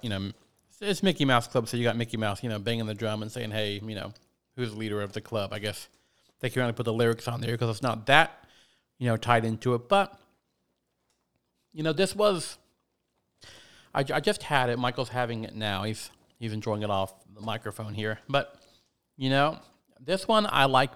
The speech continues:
better 'cause if they're going for a confetti cake flavor, and you know what? By gum,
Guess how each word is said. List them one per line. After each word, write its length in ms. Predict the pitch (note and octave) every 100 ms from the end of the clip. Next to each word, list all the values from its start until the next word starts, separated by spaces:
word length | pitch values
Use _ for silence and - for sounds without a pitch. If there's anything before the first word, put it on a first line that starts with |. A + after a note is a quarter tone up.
| A#2 A2
better 440 | B2+ A#2+ G#2+ G2+ - _ _ _ _ _ -
'cause 300 | D3 C#3+ C#3 -
if 160 | C3+ - _ _ _ _ -
they're 120 | C3
going 300 | B2+ E3+ G#3+
for 140 | - F3+
a 60 |
confetti 560 | F3+ C3+ A#2+ D3 D#3 D3+
cake 600 | - - C#3 C#3 - _ _ _ _ _
flavor, 600 | C#3 C#3 C#3 C#3+ C#3+ C3 - - _ _
and 400 | A2+ A2 G#2 G2
you 120 | A2
know 220 | A#2 B2
what? 420 | B2 C3+ C#3+ - A2
By 200 | A#2+ C3
gum, 520 | C3+ C3+ C#3 C#3+ C#3